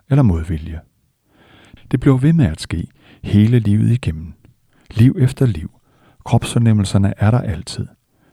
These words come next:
Dybden af dit sind, den såkaldte underbevidsthed, bliver ved med at mærke disse kropsfornemmelser hele tiden. De er enten behagelige eller ubehagelige.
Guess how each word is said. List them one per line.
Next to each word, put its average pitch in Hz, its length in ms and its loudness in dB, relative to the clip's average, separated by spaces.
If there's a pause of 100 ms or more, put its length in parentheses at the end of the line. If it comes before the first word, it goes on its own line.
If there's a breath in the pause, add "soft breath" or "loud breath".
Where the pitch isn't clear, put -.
(160)
Dybden 120 260 2
af 90 80 4
dit 82 200 -8
sind, 127 260 0 (420 soft breath)
den 92 120 -4
såkaldte 120 600 -2
underbevidsthed, 113 680 2 (360 loud breath)
bliver 143 180 4
ved 143 160 4
med 151 120 4
at 85 220 -4
mærke 101 300 0
disse 98 240 -6
kropsfornemmelser 104 760 0 (200 soft breath)
hele 101 340 0
tiden. 95 340 -10 (560)
De 101 120 2
er 85 40 0
enten 80 280 -4
behagelige 107 640 2 (200 loud breath)
eller 151 180 0
ubehagelige. 87 760 -4